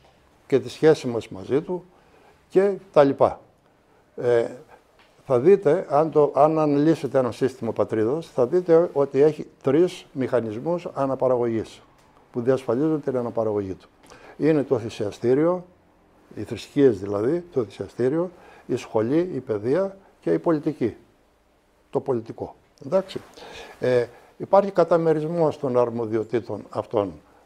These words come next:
Το πολιτικό τι κάνει; Εγγυάται την, ε,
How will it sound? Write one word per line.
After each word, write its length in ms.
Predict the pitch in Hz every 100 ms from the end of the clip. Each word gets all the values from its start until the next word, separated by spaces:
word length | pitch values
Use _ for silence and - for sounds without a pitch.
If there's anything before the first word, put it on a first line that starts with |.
| -
Το 140 | 147
πολιτικό 540 | 139 123 123 - 190
τι 120 | 190 160
κάνει; 500 | 147 139 156 196 -
Εγγυάται 920 | 151 139 131 127 160 170 170 131 175 185 _ _ _ _ _ - -
την, 300 | 135 127 123
ε, 540 | - 127 117 113 104